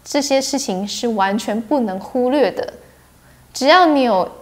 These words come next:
一件，一个小小的环节呢是没有注意到的，它就会影响到你后面的学习。好，那第三件呢，你要注意到的事情呢，是如何在一瞬间将大量的气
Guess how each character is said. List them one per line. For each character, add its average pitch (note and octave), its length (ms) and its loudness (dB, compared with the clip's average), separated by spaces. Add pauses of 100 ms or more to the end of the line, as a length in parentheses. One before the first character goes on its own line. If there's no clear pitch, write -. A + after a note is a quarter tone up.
(180)
一 A#3 120 -4
件， A#3+ 520 2
一 - 80 -6
个 G4+ 120 2
小 D4 420 2
小 B3+ 300 4
的 G3 80 2
环 A#3+ 360 -2
节 A#3+ 300 -2
呢 A3+ 240 -2
是 D4 140 -4
没 C4+ 120 0
有 G3+ 120 0
注 C4 280 -2
意 B3 120 0
到 A#3+ 260 2
的， F#3 80 -2
它 - 160 -8
就 A#3+ 100 -6
会 G#3+ 140 -4
影 G3+ 100 -6
响 G3+ 220 -10
到 A3+ 140 -6
你 G3 100 -8
后 C#4+ 260 0
面 B3+ 240 -2
的 G3+ 80 -4
学 - 300 -8
习。 - 240 -10 (640)
好， B3 120 2
那 F#4 120 6
第 F#4 220 4
三 D4+ 340 0
件 B3+ 300 2
呢， G#3 100 0
你 F#3 160 -2
要 G#3+ 200 -2
注 B3+ 340 0
意 B3+ 120 -2
到 C4+ 280 2
的 A3+ 100 0
事 D#4 300 0
情 F#3+ 340 -6
呢， G3+ 400 -2
是 B3+ 420 -2 (800)
如 C4+ 320 2
何 F#3+ 460 -4
在 G3+ 460 0
一 F#3+ 180 -8
瞬 A#3+ 400 -2
间 A#3 260 -4
将 A3+ 300 -4
大 A#3+ 260 -2
量 A#3 260 -2
的 F#3 140 -6
气 - 420 -4